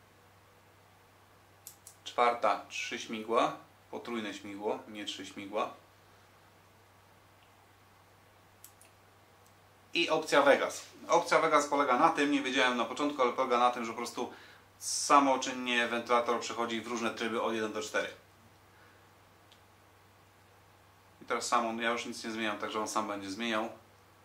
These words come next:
sobie te ustawienia. Śmigiełko zaraz będzie potrójne.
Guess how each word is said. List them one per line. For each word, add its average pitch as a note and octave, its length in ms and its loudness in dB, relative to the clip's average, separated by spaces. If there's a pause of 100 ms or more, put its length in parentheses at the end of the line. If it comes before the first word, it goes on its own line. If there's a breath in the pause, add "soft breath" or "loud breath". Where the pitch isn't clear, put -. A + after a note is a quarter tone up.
(920)
sobie A2 300 -10
te G#2 120 -10
ustawienia. A2+ 600 -2 (1900)
Śmigiełko A2+ 580 -6 (180)
zaraz G#2+ 220 -8
będzie G2 220 -10
potrójne. G#2+ 600 -8